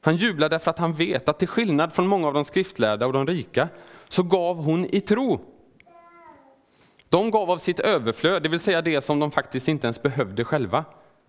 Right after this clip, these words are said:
De offrade faktiskt ingenting. När man ger av sitt överflöd, det man egentligen inte behöver själv, så offrar man inget. De offrade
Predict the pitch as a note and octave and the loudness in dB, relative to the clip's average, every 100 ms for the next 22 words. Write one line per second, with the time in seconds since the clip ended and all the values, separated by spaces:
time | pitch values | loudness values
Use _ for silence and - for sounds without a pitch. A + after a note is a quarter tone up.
0 | _ - A#2+ - G3 - G#2+ A2 F3+ F3+ | _ 0 2 0 -4 -6 -2 0 0 -2
1 | - - F#2+ - _ _ D#3 B2 A2+ A#2 | -6 -6 -8 -10 _ _ -2 0 -2 -2
2 | D#3+ D#3+ - - _ _ _ _ _ _ | -4 -6 -12 -20 _ _ _ _ _ _
3 | _ _ _ _ - D3+ E3 C3+ D#3 D#3 | _ _ _ _ 0 0 0 0 -2 -2
4 | - - F3+ G#2+ F#2 - D3+ C3 D3 B2 | -6 -2 -2 -2 -6 -2 -2 0 -2 0
5 | C#3+ A#2+ G#2 D3 D3 A2 B2+ A#2+ G2 A#2+ | -2 -4 -4 -4 -4 -2 -2 -2 -2 -4
6 | F3 G#2 F2+ - _ - - F3 - A2 | -4 -4 -4 -14 _ -8 -4 -4 -4 -4
7 | C3+ F3 C#3+ - - - - - _ _ | -2 -4 -6 -8 -16 -20 -20 -20 _ _
8 | _ _ _ _ _ _ _ _ _ G2+ | _ _ _ _ _ _ _ _ _ -4
9 | B2 D#3+ - G2+ B2 | -2 -2 -4 -4 -4